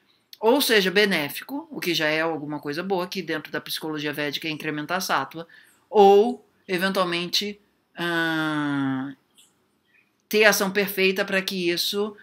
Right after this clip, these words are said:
é, conclua toda a ação sem que ele deixe karma pro, pra próximas vidas.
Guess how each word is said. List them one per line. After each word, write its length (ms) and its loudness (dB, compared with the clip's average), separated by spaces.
é, 1160 0
conclua 640 2
toda 420 4
a 60 8
ação 380 0
sem 240 -2
que 180 -4
ele 240 2
deixe 380 0
karma 400 -2
pro, 520 -6
pra 140 -6
próximas 520 -6
vidas. 480 -10